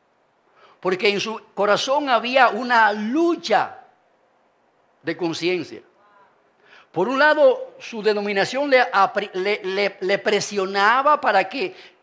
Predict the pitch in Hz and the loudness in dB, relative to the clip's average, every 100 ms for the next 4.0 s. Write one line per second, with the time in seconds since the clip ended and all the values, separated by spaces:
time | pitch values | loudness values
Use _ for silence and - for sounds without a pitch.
0 | _ - 151 151 151 147 208 320 302 220 | _ -18 -12 -6 -2 0 4 6 6 4
1 | 269 285 196 160 139 - _ _ _ _ | -2 0 0 -2 -6 -12 _ _ _ _
2 | _ _ _ _ _ _ _ _ _ _ | _ _ _ _ _ _ _ _ _ _
3 | _ 147 180 185 233 226 156 123 147 | _ -8 -4 -4 -2 0 2 0 -6